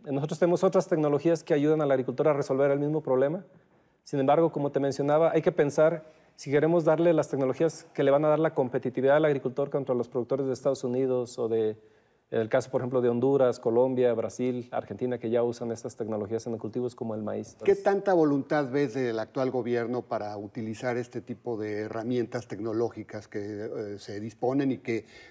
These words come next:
Speaker 2: pues, ya son uso común en muchos países?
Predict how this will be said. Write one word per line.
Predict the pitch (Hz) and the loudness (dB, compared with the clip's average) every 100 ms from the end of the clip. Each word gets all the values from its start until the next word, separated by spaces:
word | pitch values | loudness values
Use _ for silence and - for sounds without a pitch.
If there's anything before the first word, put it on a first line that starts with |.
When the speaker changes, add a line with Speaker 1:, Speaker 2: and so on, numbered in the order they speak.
| _ | _
Speaker 2:
pues, | 127 | 0
ya | 117 151 | 4 4
son | 147 143 139 | 4 2 4
uso | 139 151 - | 2 -2 -2
común | 120 131 127 | -2 0 0
en | 120 | -2
muchos | 123 123 | -4 -6
países? | - 113 113 - - | -6 -6 -6 -12 -20